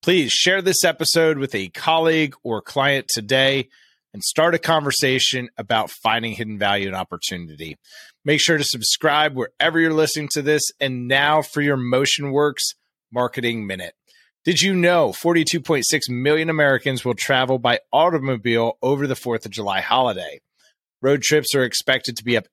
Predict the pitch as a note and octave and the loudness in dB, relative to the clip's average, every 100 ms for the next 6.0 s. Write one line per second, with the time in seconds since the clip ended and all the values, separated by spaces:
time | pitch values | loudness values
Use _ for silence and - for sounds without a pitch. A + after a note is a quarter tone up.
0 | - F#3 F#3+ E3+ C#3 - C3 B2 A2+ G#2+ | 0 0 0 -4 -4 0 -2 -2 -8 -4
1 | A#2 G#2 G2+ G2 F#2+ - D3+ D3+ - _ | -4 -2 -4 -4 -4 0 2 2 -2 _
2 | _ _ - A2+ - - E3+ E3+ E3+ - | _ _ -8 -4 -2 2 2 2 0 -2
3 | A2 A#2 C3 C3+ B2 A2+ A#2 G2+ F#2+ G#2 | -6 -2 -2 -2 -6 -4 -4 -4 -4 -2
4 | G2+ - F2 G2 G#2 G2 F#2 F#2 F2+ G2 | -2 -6 -4 -2 0 0 -2 -4 -2 0
5 | F#2 G2 F2+ E2+ F2+ F2+ E2+ D#2 D2 | 0 0 -2 -2 -2 -2 -2 -6 -6